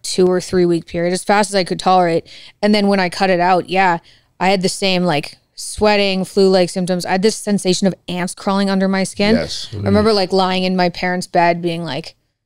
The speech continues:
Speaker 1: "Wow, this is really uncomfortable. I bet if I took one, it would go away." And I remember thinking that and being like,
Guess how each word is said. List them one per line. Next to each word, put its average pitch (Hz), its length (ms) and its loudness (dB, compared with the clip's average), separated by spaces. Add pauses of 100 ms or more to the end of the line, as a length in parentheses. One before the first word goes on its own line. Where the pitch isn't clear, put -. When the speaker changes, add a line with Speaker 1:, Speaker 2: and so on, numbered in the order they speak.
(280)
Speaker 1:
"Wow, 185 240 -2
this - 220 -4
is 175 180 0
really 143 260 -8
uncomfortable. 185 840 -2
I 185 80 -2
bet 196 240 2
if 185 160 -2
I 175 80 0
took 175 260 -6
one, 185 300 0
it 180 100 -4
would 175 140 -6
go 170 160 -2
away." 175 420 0
And 196 140 -4
I 208 40 2
remember 208 280 2
thinking 220 480 -2
that 185 180 0
and 180 80 -6
being 175 200 0
like, 165 320 -4